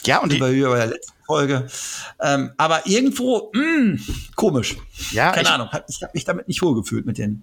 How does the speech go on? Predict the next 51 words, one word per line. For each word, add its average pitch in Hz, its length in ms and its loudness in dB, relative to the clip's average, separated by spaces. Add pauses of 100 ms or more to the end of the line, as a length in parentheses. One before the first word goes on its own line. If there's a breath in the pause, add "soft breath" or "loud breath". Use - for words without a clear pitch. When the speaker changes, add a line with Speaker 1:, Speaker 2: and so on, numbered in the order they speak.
(140)
Speaker 2:
Charakteren. 135 440 0
Weiß 151 100 2
Speaker 1:
nee, 202 60 0
Speaker 2:
ich 104 80 -4
nicht. - 100 -2
Speaker 1:
also 143 260 2
er 147 120 2
hatte 180 140 0
ja 180 100 4
recht, 202 280 0
also 123 140 2
die 117 140 2
waren 220 200 4
ja 147 120 4
auch 110 120 0
total 117 400 0
nett. - 380 -4 (180)
Die 127 80 -2
waren 202 160 4
total 131 380 0
nett, - 340 0
äh, 156 180 2
die 147 100 -2
sahen 156 260 2
auch 147 160 0
total - 360 -2 (140)
cool 139 100 0
aus. - 420 0
Ähm, 147 260 2
ich 147 140 0
hätte - 140 0
mit 147 120 0
denen 139 160 4
auch 147 160 0
gerne 165 200 0
einen 170 200 2
getrunken 170 360 -2
in 160 40 2
der 160 100 2
Taverne, 175 640 2
aber 147 420 2
als - 240 0
Paladin, 175 640 2 (720 loud breath)
ja, 254 220 2 (340)
schauen 202 180 2
wir 139 80 4
mal. 117 220 2 (420 loud breath)
Also, 78 500 0 (600 loud breath)
ja 175 160 4
gut, 190 220 2
aber 151 240 4